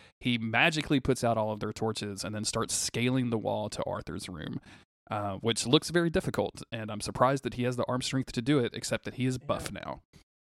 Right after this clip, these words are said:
Speaker 2: That's true. He, we, we can't take, season two Merlin is not pulling this off. Season five Merlin, he's up there. You know what I mean? He's scrambling. He's doing his thing.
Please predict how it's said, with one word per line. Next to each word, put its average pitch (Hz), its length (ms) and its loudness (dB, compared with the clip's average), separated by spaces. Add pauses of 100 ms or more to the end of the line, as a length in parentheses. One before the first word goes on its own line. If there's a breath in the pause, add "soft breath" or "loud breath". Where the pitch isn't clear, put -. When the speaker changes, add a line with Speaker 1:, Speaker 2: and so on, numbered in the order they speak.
(480)
Speaker 2:
That's 202 240 8
true. 147 180 10
He, 135 140 6
we, 147 220 0
we 139 220 0
can't 139 220 6
take, 117 340 -2
season 175 540 6
two 165 180 8
Merlin 156 380 8
is 131 120 4
not 135 160 8
pulling 123 220 6
this 120 140 2
off. 113 140 2
Season 147 260 6
five 139 240 10
Merlin, 151 340 6
he's 143 180 4
up 147 160 6
there. 117 260 -8
You 139 80 0
know 131 80 2
what 135 80 0
I 135 40 0
mean? 135 160 2
He's 147 120 0
scrambling. 123 460 0
He's 131 140 4
doing 139 140 6
his 131 140 2
thing. 131 240 2